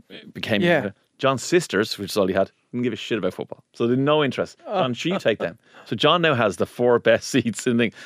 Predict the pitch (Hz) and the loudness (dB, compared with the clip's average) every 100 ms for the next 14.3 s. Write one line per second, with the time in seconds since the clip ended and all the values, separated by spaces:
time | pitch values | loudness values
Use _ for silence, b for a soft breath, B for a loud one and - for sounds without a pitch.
0 | B - - 151 170 170 143 131 117 b | B -8 -2 0 2 2 2 0 -2 b
1 | b - - 127 123 123 110 - 123 113 | b -20 -4 0 2 0 -2 -6 -4 -4
2 | 104 104 110 - 92 117 110 110 107 101 | -4 -2 -2 -2 -2 -2 -2 -4 -4 -6
3 | - 117 185 147 117 101 101 95 95 95 | -4 -2 0 2 0 0 -2 -2 -4 -4
4 | 92 _ _ - 127 123 104 b b b | -6 _ _ -2 0 0 -2 b b b
5 | _ _ _ _ - 131 - 120 - 98 | _ _ _ _ -4 -4 -2 -4 -4 -4
6 | 104 101 82 - _ _ - 98 175 180 | -2 -2 -4 -16 _ _ -8 -4 0 2
7 | 160 104 98 101 107 95 - b b _ | 2 2 2 2 0 -2 -10 b b _
8 | 95 - 127 131 131 107 - 98 - 87 | -16 -8 -2 0 0 -4 -2 -2 -2 -2
9 | 87 - - 143 151 101 - 160 151 73 | -4 -4 0 0 0 -4 -2 0 0 -2
10 | 90 - b b b 104 95 113 98 104 | -4 -10 b b b -10 0 0 2 2
11 | 147 131 - 104 101 92 82 113 - 98 | 2 0 0 0 0 -2 -2 -2 -4 -4
12 | 101 117 110 104 101 98 101 95 b b | 2 2 0 -6 -6 -4 -6 -8 b b
13 | b b _ - - 110 92 101 101 95 | b b _ -18 -8 -4 -2 -2 -4 0
14 | 180 170 123 | 2 2 -2